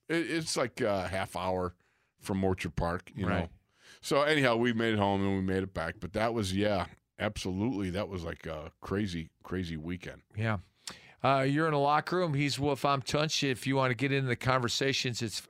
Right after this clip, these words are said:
Speaker 2: it's four one two, nine one nine, one three one six. Uh, you know, and, you know, we were talking about Rosie Nix being back, and the, the other one that's being back that, that's good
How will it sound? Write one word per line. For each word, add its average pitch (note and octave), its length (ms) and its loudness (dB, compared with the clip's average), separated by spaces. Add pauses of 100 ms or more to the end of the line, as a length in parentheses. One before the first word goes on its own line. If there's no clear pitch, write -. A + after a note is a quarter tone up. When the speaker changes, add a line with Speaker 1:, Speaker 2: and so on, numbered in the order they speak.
Speaker 2:
it's A#2+ 360 -4
four C#3 380 0
one B2+ 300 2
two, B2 500 0 (460)
nine B2+ 540 4
one A#2+ 340 2
nine, A#2+ 460 4 (380)
one C3+ 540 0 (300)
three B2 560 -2 (120)
one A#2+ 640 -4 (120)
six. - 1200 -4
Uh, G#2 560 -2 (540)
you C#3 280 -8
know, B2+ 180 2
and, C3 260 -2 (380)
you C3 100 -2
know, C3 60 2
we C3 100 2
were B2 60 0
talking D3+ 260 2
about B2 180 4
Rosie B2 300 2
Nix C3 220 0
being A#2+ 260 2
back, A2+ 340 2
and A#2 380 -2
the, A#2+ 320 -2
the A#2+ 180 0
other D#3 160 2
one C3 180 0
that's A2 260 -2
being A#2 280 0
back A2+ 260 0
that, A2+ 180 -2
that's - 240 -6
good B2 320 -4